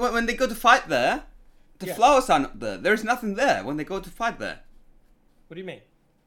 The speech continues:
Speaker 1: Like, Superman wakes up, he goes
Speaker 2: Oh,
Speaker 1: to, to
Speaker 2: you're right.
Speaker 1: there, there's nothing there. They, they cleaned it
Speaker 2: Well,
Speaker 1: up.
Speaker 2: people stop giving a shit.
Speaker 1: So it's been a few months?
Speaker 2: I don't know.
Speaker 1: Or has it been two days, which is
Speaker 2: You
Speaker 1: what
Speaker 2: tell
Speaker 1: it feels like.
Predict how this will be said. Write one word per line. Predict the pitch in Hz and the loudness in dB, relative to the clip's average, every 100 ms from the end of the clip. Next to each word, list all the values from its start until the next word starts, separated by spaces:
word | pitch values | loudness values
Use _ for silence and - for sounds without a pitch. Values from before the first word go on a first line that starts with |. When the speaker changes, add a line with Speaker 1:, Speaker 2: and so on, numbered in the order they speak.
| _ _ _ _ - | _ _ _ _ -6
Speaker 1:
Like, | 180 | -6
Superman | - 320 226 220 185 180 | -2 -4 -2 -2 -2 -2
wakes | 196 185 | -4 -2
up, | 254 226 - - - _ | -2 -2 -6 -20 -20 _
he | - | -20
goes | 175 220 214 | -6 -2 0
Speaker 2:
Oh, | 208 - | 2 0
Speaker 1:
to, | |
to | 175 | 0
Speaker 2:
you're | 185 | 0
right. | 220 | 2
Speaker 1:
there, | 233 147 196 | 4 2 0
there's | 175 202 | 0 0
nothing | 220 247 226 | 0 -4 -2
there. | 254 160 | -2 -2
They, | 135 | -2
they | 151 170 | -4 -4
cleaned | - 196 190 | -4 -8 -2
it | |
Speaker 2:
Well, | 214 | -2
Speaker 1:
up. | 143 - _ _ _ - | -2 -6 _ _ _ -12
Speaker 2:
people | 214 196 | -10 -10
stop | 185 165 | -12 -10
giving | 160 165 | -12 -12
a | |
shit. | - - - _ _ _ _ _ _ _ _ _ _ _ _ | -16 -20 -20 _ _ _ _ _ _ _ _ _ _ _ _
Speaker 1:
So | - 180 | -8 -6
it's | 160 | -2
been | 202 190 175 151 | -2 -2 -4 -8
a | - | -10
few | - 185 | -8 -6
months? | 175 427 - - - - - _ _ - - | -6 -8 -12 -16 -18 -20 -20 _ _ -20 -20
Speaker 2:
I | 117 | -18
don't | 110 | -16
know. | 143 156 | -18 -6
Speaker 1:
Or | 151 | -2
has | 160 - | -2 -2
it | |
been | 156 147 | -4 -4
two | - 151 | -4 -4
days, | 120 95 90 110 | -4 -6 -10 -14
which | 120 120 | -14 -12
is | 113 | -10
Speaker 2:
You | 117 | -8
Speaker 1:
what | 127 | -6
Speaker 2:
tell | 165 | -6
Speaker 1:
it | 139 | -6
feels | - 117 101 | -4 -6 -6
like. | 92 - | -10 -10